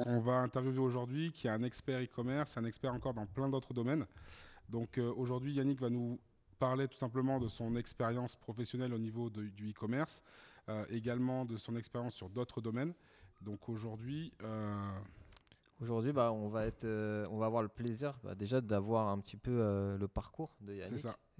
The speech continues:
Speaker 2: puisque c'est un précurseur du e-commerce, vous allez le découvrir dans cet épisode. Et après, on parlera un petit peu, bah, de ce qui se fait actuellement dans le e-commerce d'aujourd'hui et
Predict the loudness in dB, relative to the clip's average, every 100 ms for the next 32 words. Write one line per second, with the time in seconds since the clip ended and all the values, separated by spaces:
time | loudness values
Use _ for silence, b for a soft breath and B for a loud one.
0 | -20 -20 -8 -8 -6 -8 -8 -6 -6 -6
1 | -10 -6 -6 -6 -4 -4 -2 -2 -2 -2
2 | -2 0 -2 -2 -2 0 -2 -2 -4 -6
3 | -2 2 0 b b b _ -4 -2 -2
4 | -4 -6 -6 -4 -8 -6 -6 -4 -8 -8
5 | -10 -6 0 0 0 -4 -6 -4 0 0
6 | 0 -2 2 4 4 4 2 2 -2 -4
7 | -6 -8 -14 -14 2 6 6 6 4 4
8 | 2 0 0 2 0 0 0 0 -2